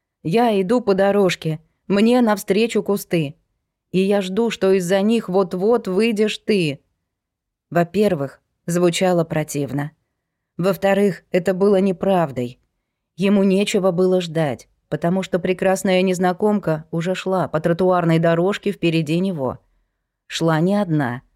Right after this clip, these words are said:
А он, Сергей Сергеевич Воронков, плелся сзади.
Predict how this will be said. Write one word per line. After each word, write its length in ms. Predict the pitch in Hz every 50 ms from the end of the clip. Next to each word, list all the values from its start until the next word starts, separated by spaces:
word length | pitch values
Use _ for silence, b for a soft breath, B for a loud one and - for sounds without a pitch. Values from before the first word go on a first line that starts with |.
| _ _ _ _ _ _ _ _ _ -
А 120 | 165 170 180
он, 280 | 214 254 262 226 220 _ _ _ _
Сергей 400 | - - 180 185 185 214 202 190
Сергеевич 580 | 175 202 190 185 202 185 170 160 156 160 -
Воронков, 600 | 170 175 185 190 190 180 - - 131 127 123 - _ _ _ _ _ _ -
плелся 500 | - 185 190 208 233 240 233 - 226 214
сзади. 560 | 202 185 180 180 170 151 139 113 113 113 -